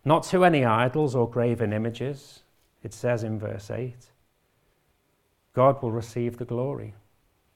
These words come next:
And perhaps you can think, as we think of this topic of the light of the world, the light in the darkness, of some of these different places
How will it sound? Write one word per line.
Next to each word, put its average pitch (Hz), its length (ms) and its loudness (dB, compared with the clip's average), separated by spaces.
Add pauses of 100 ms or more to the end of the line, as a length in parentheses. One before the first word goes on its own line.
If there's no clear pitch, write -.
(640)
And 127 100 -2
perhaps - 340 0
you 139 60 -6
can 135 180 -6
think, 143 380 -2
as 135 140 -6
we 110 120 -4
think 127 320 -6
of 120 120 -10
this - 340 -12 (1040)
topic 135 440 -6
of 104 280 -6 (580)
the 113 100 -6
light 117 380 0
of 107 120 -10
the 110 100 -2
world, 107 460 -6
the 107 100 -8
light 117 360 -2
in 113 80 -4
the 101 100 -4
darkness, 104 760 -10 (500)
of 104 100 -8
some 139 200 -2
of 147 60 0
these 135 180 -2
different 135 360 -8
places 131 720 -8